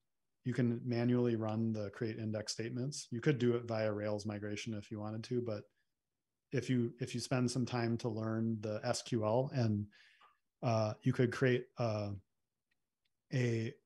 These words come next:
a single column index and then a, a multi-column index, let's say with two columns that are part of a query, and you could just test locally,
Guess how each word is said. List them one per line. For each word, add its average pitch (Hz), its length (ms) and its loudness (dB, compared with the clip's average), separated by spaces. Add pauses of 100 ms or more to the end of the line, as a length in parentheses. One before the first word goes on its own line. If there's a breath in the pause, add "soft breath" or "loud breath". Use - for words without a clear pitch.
(200)
a 120 120 -2
single 135 300 4
column 131 300 4
index 131 420 2
and 127 120 -2
then 113 180 2
a, - 300 -8
a 117 40 -2
multi-column 120 640 4
index, 117 480 0
let's 110 200 -2
say 113 140 0
with 107 160 -4
two 117 160 -4
columns 110 400 0
that 107 140 0
are 104 80 -2
part 107 240 -2
of 101 80 -6
a - 20 -6
query, 127 400 2
and 117 160 0
you 110 60 0
could 110 160 -4
just 104 340 -6
test 110 300 -2
locally, 123 500 -2